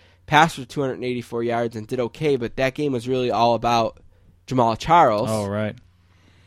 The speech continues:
Speaker 1: I had Mark Ingram. Uh, Mark Ingram's not only a bust in, uh, sits and starts, but he's been a bust really any way you wanna look at it. His career's off to a terrible start. And I had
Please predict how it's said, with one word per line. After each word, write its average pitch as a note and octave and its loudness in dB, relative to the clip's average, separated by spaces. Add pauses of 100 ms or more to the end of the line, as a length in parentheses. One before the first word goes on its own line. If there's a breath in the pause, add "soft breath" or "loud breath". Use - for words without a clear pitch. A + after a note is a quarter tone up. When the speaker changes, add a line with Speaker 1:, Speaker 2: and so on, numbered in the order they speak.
(140)
Speaker 1:
I - -10
had D3 4
Mark C#3 -2
Ingram. C3 -4 (460 soft breath)
Uh, A2 0
Mark C#3 4
Ingram's C3+ -2
not C#3+ 2
only C#3+ 2
a A#2+ 0
bust A#2+ -2
in, A2 -8 (720 soft breath)
uh, A2+ -4
sits - -6
and G#2+ -8
starts, C3+ 0
but A2+ -8
he's D#3 -10
been D#3+ 0
a A#2 -2
bust - -2 (680)
really D3 0
any C#3+ 0
way C3+ 4
you A#2+ 0
wanna A#2 0
look A#2 -6
at G2 -8
it. G2 -10
His B2+ -10
career's B2 -8
off A2+ -2
to A2 -10
a G2+ -8
terrible B2+ -2
start. A2 -6 (640 soft breath)
And B2+ 2
I C3 4
had C#3+ 6